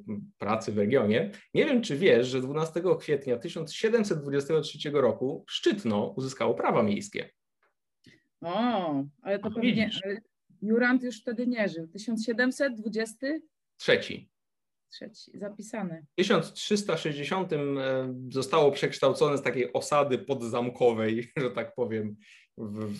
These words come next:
Speaker 1: w trochę większe osiedle. E, potem zamek spłonął, postawiono, e, murowany i tak dalej, a właśnie w tysiąc siedemset dwudziestym trzecim.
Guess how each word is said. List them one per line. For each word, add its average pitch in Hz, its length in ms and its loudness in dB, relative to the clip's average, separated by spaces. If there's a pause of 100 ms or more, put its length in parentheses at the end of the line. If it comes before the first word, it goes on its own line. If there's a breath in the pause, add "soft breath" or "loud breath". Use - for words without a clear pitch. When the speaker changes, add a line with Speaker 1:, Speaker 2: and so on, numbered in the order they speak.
(100)
Speaker 1:
w 110 340 6
trochę 117 220 2
większe 123 360 4
osiedle. 120 720 4 (480 soft breath)
E, 107 320 -2
potem 107 240 0
zamek 120 360 4
spłonął, 117 480 4
postawiono, 107 460 -6 (560)
e, 98 60 -2
murowany 104 540 2
i 98 100 -2
tak 95 160 -12
dalej, 160 320 2
a 123 100 4
właśnie 120 260 -4
w - 20 -20
tysiąc 117 280 -8
siedemset 117 340 -2
dwudziestym 113 360 2
trzecim. 107 380 0